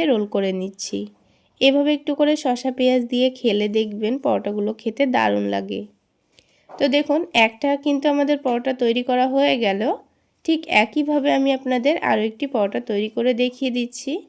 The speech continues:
তাহলে বন্ধুরা আজকের এই ডিম পরোটা রেসিপিটা আপনাদের যদি ভালো লেগে থাকে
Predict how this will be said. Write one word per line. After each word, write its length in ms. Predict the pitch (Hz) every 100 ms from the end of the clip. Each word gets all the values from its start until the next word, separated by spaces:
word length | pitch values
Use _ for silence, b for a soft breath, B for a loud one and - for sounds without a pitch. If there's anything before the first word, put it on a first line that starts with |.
| _ _ _ _ -
তাহলে 220 | 302 294
বন্ধুরা 460 | 285 285 294 311 214 220 - -
আজকের 440 | 208 208 - 277
এই 120 | 294
ডিম 220 | 240 226 220
পরোটা 300 | 247 247 254
রেসিপিটা 460 | 269 269 269 269 277
আপনাদের 380 | 269 269 269 277
যদি 220 | 240 262 277
ভালো 260 | 254 214 220
লেগে 260 | 254 277
থাকে 300 | 277 285 262